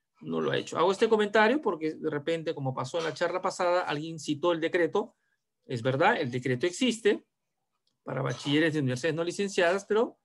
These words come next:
se nos ha indicado desde el periodo pasado que la universidad no va a hacer uso de esa posibilidad. Así que solo este programa está dirigido a bachilleres de la Universidad San Ignacio Loyola.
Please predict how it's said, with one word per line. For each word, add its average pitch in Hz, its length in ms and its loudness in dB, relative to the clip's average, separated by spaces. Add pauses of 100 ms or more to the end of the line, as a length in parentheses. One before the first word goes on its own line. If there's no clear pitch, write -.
(320)
se - 200 -6
nos 127 180 -4
ha 156 40 0
indicado 175 580 2
desde 120 260 -4
el 110 80 -10
periodo 135 420 0
pasado 175 540 0 (280)
que - 80 -4
la 202 100 0
universidad 185 680 2
no 160 180 2
va 165 80 2
a 160 40 0
hacer 165 200 0
uso 165 360 2
de 135 100 0
esa 139 240 -2
posibilidad. 120 580 -6
Así 139 220 -16
que 214 320 0 (340)
solo 208 720 4
este 160 300 -8
programa 196 460 2
está 139 280 -6
dirigido 170 640 0
a 123 100 -6
bachilleres 165 720 0
de 143 100 -4
la 127 120 -2
Universidad 123 580 -4
San 135 160 -2
Ignacio 123 400 -4
Loyola. 110 400 -10